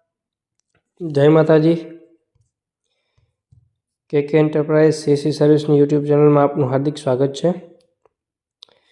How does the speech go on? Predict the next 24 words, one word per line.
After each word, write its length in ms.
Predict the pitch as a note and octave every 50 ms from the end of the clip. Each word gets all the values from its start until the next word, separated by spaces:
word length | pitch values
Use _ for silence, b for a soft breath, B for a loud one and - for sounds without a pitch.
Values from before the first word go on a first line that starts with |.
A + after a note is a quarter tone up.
| b b b b b b b _ -
આજરોજ 380 | F3 F3 F3 E3+ F#3+ G3 F3+
આપણે 260 | F3+ F3 F3 F3+ F#3 F#3 F#3 - - - - -
પાટણ 340 | D#3 D3+ D#3 D#3 - F3+ F3+ F3 D#3 D3
જિલ્લામાં 520 | D#3 D#3 D#3+ D#3+ D#3+ D#3 D#3+ D#3+ D#3 D#3 D#3
ફ્રીમાં 360 | D3+ D3 D3+ D3+ D3+ D3 C#3+ D3
સારવાર 340 | - C#3 C#3 C#3+ C#3+ C#3+ C#3+
આપતા 280 | C#3 C#3 C#3 - D3+ C#3 C3 C3+
હોસ્પિટલની 640 | C#3 C3 C3+ - - C#3 C3 - C#3 C3+ C3+ C3 B2+ B2
યાદી 240 | A#2+ A#2 A#2+ C3 B2 C3+
જોઈશું, 380 | C3+ C3+ C3+ - - F3+ F3 - - - - _ _ _ _ _ _ _ _ _ _ _ _ _ _ _ _ _ _ _ _ _ _ _ _ _ _ _ _ _ _ _ _ _ _ _ _ _ _ _ _
જેમાં 340 | - D3+ D3+ E3 F3+ F#3+ F3
આયુષ્માન 500 | D#3 D3+ D#3+ D#3 - - F3+ F3+ F#3 F3 D#3
ભારત 200 | D3+ D#3 D#3 D#3 - -
કાર્ડ 220 | C#3 D3 D3+ D3+ D3+
દ્વારા 280 | D3 D3+ D3+ D3+ D3 D3+
કુલ 140 | D#3+ D3+ C#3+
નવ્વાણું 420 | C3+ C3+ C3+ D3 D#3 E3 E3 D#3 C#3
જેટલી 240 | D3 D3 D3+ D3 C3+ C3+
હોસ્પિટલમાં 640 | C#3 C3+ - D#3+ C#3+ C#3+ C#3+ C#3+ D3 D3+ D3 C3+ C#3+
ફ્રી 160 | C#3 C#3+ C#3 C#3 C#3+
સારવાર 300 | C#3 C#3 C#3+ C#3+ C#3+ C#3
આપવામાં 360 | C3+ C#3 - D3 C#3+ C#3+ C#3+ C#3+
આવે 140 | C#3+ D3 C#3+ C#3+
છે 100 | D#3+ E3+